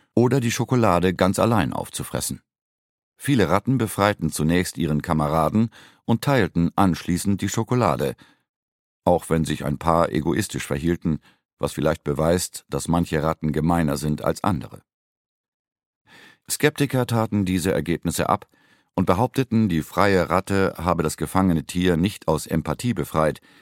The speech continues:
sondern einzig und allein, um den störenden Signalen der Pein ein Ende zu machen. Die Ratten seien durch die unangenehmen Sinnesempfindungen motiviert und wollten nichts weiter, als diesen Empfindungen ein Ende zu machen. Das mag sein.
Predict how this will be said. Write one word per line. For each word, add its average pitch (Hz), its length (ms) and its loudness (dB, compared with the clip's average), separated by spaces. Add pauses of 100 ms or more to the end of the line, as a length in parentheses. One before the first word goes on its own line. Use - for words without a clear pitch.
(380)
sondern 107 360 4
einzig - 360 -2
und 113 120 0
allein, 98 600 2
um 92 160 0
den 82 140 2
störenden 110 600 0
Signalen 90 540 2
der 85 80 2
Pein 67 580 -4
ein - 220 -6
Ende 71 260 0
zu - 160 -8
machen. 65 300 -8 (1120)
Die 87 80 2
Ratten 101 300 2
seien 92 340 4
durch 85 160 2
die 80 160 -2
unangenehmen 82 760 2
Sinnesempfindungen 90 960 0
motiviert 82 600 -2 (540)
und 95 120 0
wollten 107 240 4
nichts 113 320 0
weiter, 87 380 2
als 69 160 -2
diesen 87 260 0
Empfindungen 92 720 2
ein 87 160 0
Ende 65 280 -2
zu - 140 -6
machen. 62 320 -10 (1160)
Das 78 180 0
mag 87 200 0
sein. 131 260 0